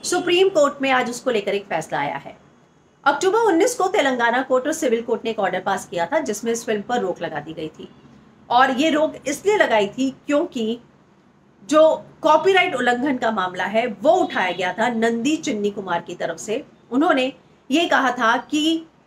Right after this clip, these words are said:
इस film के right, यानी कि जो अखिलेश पॉल है, जो कि captain थे इंडियन slum saucer team के,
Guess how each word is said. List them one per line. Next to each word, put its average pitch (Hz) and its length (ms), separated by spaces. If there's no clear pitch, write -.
इस - 220
film 381 200
के 254 160
right, 180 260
यानी 208 220
कि 247 300
जो 196 120
अखिलेश 311 520
पॉल 220 240
है, 220 180
जो 220 120
कि 269 140
captain 277 460
थे 302 100
इंडियन 226 340
slum 226 300
saucer 214 400
team 247 320
के, 190 240